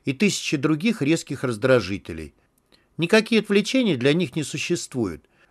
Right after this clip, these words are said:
Они преображаются, когда раздаётся команда: "Мины, ищи".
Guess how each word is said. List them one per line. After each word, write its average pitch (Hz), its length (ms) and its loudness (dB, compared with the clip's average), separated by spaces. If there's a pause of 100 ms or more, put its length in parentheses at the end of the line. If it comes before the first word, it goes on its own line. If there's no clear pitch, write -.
(680)
Они 180 240 6
преображаются, 202 840 6
когда 135 300 4
раздаётся 156 520 4
команда: 113 680 0 (180)
"Мины, 131 460 2 (180)
ищи". - 540 -6